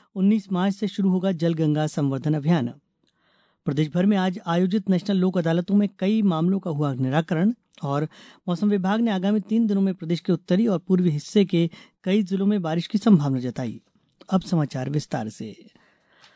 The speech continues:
प्रधानमंत्री नरेंद्र मोदी ने आज कोलकाता में लगभग अठारह हजार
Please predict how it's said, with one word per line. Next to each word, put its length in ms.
प्रधानमंत्री 480
नरेंद्र 240
मोदी 180
ने 80
आज 180
कोलकाता 420
में 80
लगभग 340
अठारह 300
हजार 420